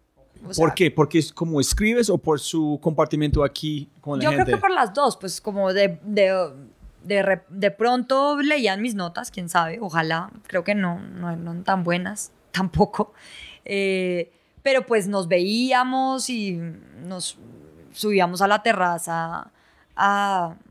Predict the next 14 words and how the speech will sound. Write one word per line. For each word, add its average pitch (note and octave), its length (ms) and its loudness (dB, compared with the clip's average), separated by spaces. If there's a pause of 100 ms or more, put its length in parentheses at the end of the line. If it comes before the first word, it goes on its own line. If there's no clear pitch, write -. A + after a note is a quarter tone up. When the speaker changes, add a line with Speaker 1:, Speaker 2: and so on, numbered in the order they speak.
(120)
Speaker 1:
molestar F3+ 480 0
la E3+ 160 4
vida C4 480 4
o B3 60 4
a A3 80 4
fumar F3 200 -2
Speaker 2:
Ok. D#3+ 160 2
Speaker 1:
un B3 60 4
cigarrillo, A#3 720 -2
o E3+ 280 0
Speaker 2:
Ok. - 120 -6 (400)
Speaker 1:
nos G#3 160 0
reíamos, B3+ 880 2
éramos D#4 460 -2